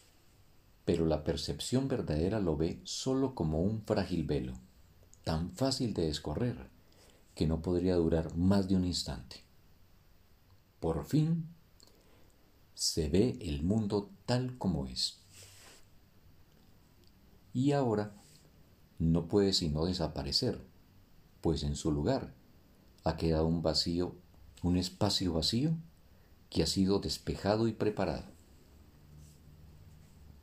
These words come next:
Donde antes se percibía destrucción, aparece ahora la faz de Cristo.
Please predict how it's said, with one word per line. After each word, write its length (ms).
Donde 460
antes 400
se 100
percibía 600
destrucción, 760
aparece 540
ahora 260
la 220
faz 280
de 120
Cristo. 480